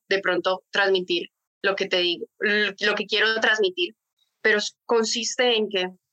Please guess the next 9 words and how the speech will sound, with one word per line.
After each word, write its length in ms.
confías 640
en 120
la 100
meta, 260
empiezas 500
a 120
habitar 400
la 160
meta, 340